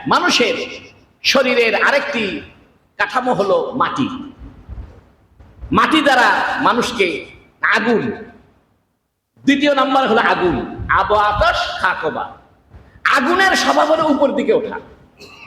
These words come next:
আগুনের স্বভাব হলো জ্বালায়া দেওয়া। দেখেন, আল্লাহ পাক যখন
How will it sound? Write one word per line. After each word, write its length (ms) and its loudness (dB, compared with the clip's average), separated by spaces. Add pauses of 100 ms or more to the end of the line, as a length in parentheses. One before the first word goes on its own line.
(1120)
আগুনের 520 2
স্বভাব 380 2
হলো 260 2
জ্বালায়া 340 2
দেওয়া। 300 -2 (2250)
দেখেন, 640 -2 (680)
আল্লাহ 340 2
পাক 280 2
যখন 520 0